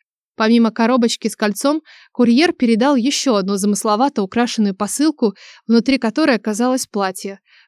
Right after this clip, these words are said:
Примерив его, я без всякого удивления поняла, что размер мне подходил идеально. Отличное видение у этого клыкастого.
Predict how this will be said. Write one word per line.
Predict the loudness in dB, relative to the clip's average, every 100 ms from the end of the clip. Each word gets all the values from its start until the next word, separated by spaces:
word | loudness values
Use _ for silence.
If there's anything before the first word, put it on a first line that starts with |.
| 0
Примерив | 4 4 4 2
его, | -2 -2 -2 -2 0
я | 2
без | 2 -2
всякого | 0 0 2 0 0
удивления | 2 2 2 2
поняла, | 0 -4 -2 -4
что | -4 -4
размер | -2 0 0
мне | 0 -2
подходил | -4 -4 -4 0 -2 -2 -12 -14 -2
идеально. | 0 2 0 0 -2 -6 -12 -14 -12
Отличное | 0 4 4 4 0 0 2
видение | 2 2 2 0 -4 -14 -6
у | -4
этого | -2 -4
клыкастого. | -4 -2 -2 0 -2 -2 -6 -6 -6